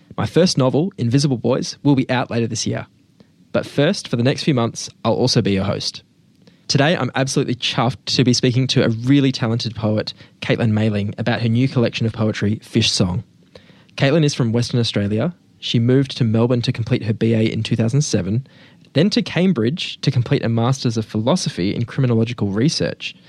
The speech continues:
Caitlin has published poetry and non-fiction throughout Australia, the U K, and the U S,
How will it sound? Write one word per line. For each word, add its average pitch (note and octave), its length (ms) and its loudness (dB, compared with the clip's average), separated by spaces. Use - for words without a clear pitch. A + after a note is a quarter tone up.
Caitlin C#3 220 2
has C#3 100 2
published B2 320 -2
poetry D#3 480 0
and C#3 240 0
non-fiction C3 480 -2
throughout A2 240 0
Australia, B2 680 0
the G#2+ 80 2
U A#2 180 2
K, G#2+ 340 0
and B2+ 220 2
the C3 100 2
U G#2 180 0
S, D#2+ 340 -4